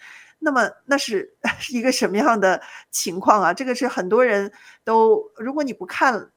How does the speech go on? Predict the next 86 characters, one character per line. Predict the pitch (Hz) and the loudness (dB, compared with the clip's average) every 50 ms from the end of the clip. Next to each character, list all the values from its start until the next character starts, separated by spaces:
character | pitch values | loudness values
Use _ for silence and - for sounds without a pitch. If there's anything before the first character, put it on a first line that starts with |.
| _ _ - | _ _ -8
不 | 294 | -4
了 | 254 214 175 190 | 0 4 4 4
解 | 214 214 202 | 4 2 0
这 | - 202 | -2 -2
段 | 180 190 180 | -2 -2 -4
历 | 185 202 202 | -4 -4 -6
史 | - - 117 | -8 -10 -14
的 | 131 170 | -14 -12
话， | 180 165 | -10 -10
是 | 180 - 220 | -10 -10 -10
很 | - 208 170 | -8 -8 -8
难 | 156 160 202 | -6 -6 -6
想 | - - - 196 - 175 | -6 -4 -4 -6 -6 -6
象 | - 214 190 160 | -6 -6 -6 -4
的， | 151 156 | -4 -6
是 | 156 220 | -6 -6
很 | 208 - 220 165 | -4 -4 -4 -4
容 | 147 - 156 185 | -4 -4 -6 -4
易 | 208 | 0
被 | 208 208 202 | 0 0 0
蛊 | 202 - - - | 0 -4 -14 -14
惑 | - - 247 220 - | -10 -6 -4 -4 -4
的 | - - | -4 -6
哈。 | - - - - - - - - - | -10 -10 -12 -12 -14 -18 -20 -20 -6
所 | - 226 | -4 -2
以 | 220 | -2
提 | 208 - 254 262 | -2 -2 -4 -4
醒 | 254 240 208 | -4 -2 -2
大 | 185 196 196 185 | 0 0 0 0
家， | 190 208 202 190 180 - - - - _ | 4 4 4 4 4 0 -8 -20 -18 _
六 | - 226 | -4 -2
月 | 220 208 | 0 0
七 | 202 - - 240 | 0 0 0 2
号， | 240 226 208 | 2 2 2
明 | 196 196 | 0 -2
天 | 226 262 311 | -6 -4 -2
晚 | 214 180 143 131 | 0 0 0 0
上 | - - 240 220 - - - - - - _ | 4 8 8 8 8 4 -2 -18 -20 -20 _
在 | - 233 208 190 - | 0 2 2 2 2
帕 | - - | 2 2
拉 | 180 185 | 4 4
奥 | 202 247 262 | 4 4 4
特 | 262 254 185 | 2 0 -2
啊， | 170 165 | -4 -2
七 | 165 - - - 254 | -2 -2 -2 -4 -4
点， | - 220 160 - - - - _ _ _ _ | -6 -6 -6 -6 -8 -12 -14 _ _ _ _
卡 | - - 285 302 | -2 2 2 2
普 | 302 254 | 2 2
里 | 214 214 | -2 -4
剧 | 208 - 226 208 | -4 -6 -8 -4
院 | 208 226 214 185 | -4 -4 -4 -4
呢， | 165 156 | -4 -6
会 | 156 - 208 | -6 -4 -4
有 | 170 139 | -4 -4
天 | - - 208 196 | -4 -4 -4 -2
安 | 202 | -2
门 | 190 170 185 | -2 -4 -6
使 | 208 - - - | -6 -8 -8 -8
命 | 165 190 190 | -8 -8 -6
这 | 196 | -4
个 | 180 175 165 | -4 -6 -6
片 | - - 190 185 | -6 -8 -8 -8
子 | - - | -8 -10
的 | - | -12
放 | - - 208 190 180 | -6 -4 -2 -2 -2
映， | 180 170 | -2 -4
而 | - 202 | -4 -4
且 | 262 - 254 | -4 -4 -4
它 | 233 240 247 | -4 -4 -6
是 | 254 - | -6 -6
以 | 277 220 180 180 | -6 -6 -6 -6
个 | - - 370 381 339 | -2 0 2 2 2
人 | 226 185 156 | 2 0 0
的 | 165 180 | -2 -4
故 | 180 - 240 214 196 | -6 -6 -6 -6 -6
事 | 202 - 180 165 | -6 -6 -8 -6
哈， | 170 160 151 | -4 -4 -4
一 | 170 190 | -4 -4
个 | 240 240 | -6 -6
学 | 240 - 214 | -4 -2 -2
生 | 220 302 302 311 294 | -2 -2 -2 -4 -4
领 | 254 175 151 185 | -6 -6 -8 -6
袖 | - - 330 330 | -4 -2 -2 0
的 | 269 208 | 0 -2
故 | 185 - 208 185 190 | -2 -2 -2 -4 -2
事， | - - 175 - | -2 -4 -6 -8